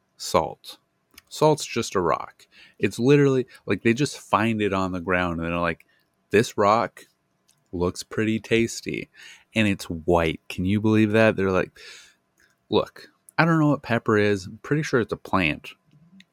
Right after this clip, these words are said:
It's a corn. It's a vegetable." Salt is the only rock that somebody decided we should eat. And it's because it's white, probably.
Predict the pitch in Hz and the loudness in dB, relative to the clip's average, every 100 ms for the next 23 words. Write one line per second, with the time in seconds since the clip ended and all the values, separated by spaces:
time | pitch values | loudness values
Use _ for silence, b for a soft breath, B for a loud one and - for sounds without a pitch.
0 | _ _ 104 90 - 87 107 147 - - | _ _ -8 -6 -2 0 0 -2 -6 -4
1 | 80 85 95 - 127 160 - _ _ _ | -2 -2 -4 -6 -6 -6 -8 _ _ _
2 | _ _ _ _ - b b b b - | _ _ _ _ -20 b b b b 0
3 | 120 123 - _ _ - 92 101 139 175 | 0 0 -8 _ _ -10 -4 2 2 2
4 | 135 131 123 - - 90 - _ - 131 | 2 2 0 0 0 0 -2 _ -2 2
5 | 143 98 90 87 - _ _ _ _ _ | 4 4 2 0 -6 _ _ _ _ _
6 | _ 101 - 98 101 92 95 87 - - | _ -6 0 2 2 0 -2 -4 -6 -10
7 | - 95 - - - _ _ _ _ _ | -10 -12 -12 -20 -20 _ _ _ _ _
8 | _ _ _ 98 92 - 87 - 135 131 | _ _ _ -8 -8 -8 -8 -2 -2 0
9 | 117 - 98 92 85 - - 92 95 92 | -4 -4 0 0 0 -6 -8 -2 0 0
10 | 85 - 73 - | -6 -6 -6 -6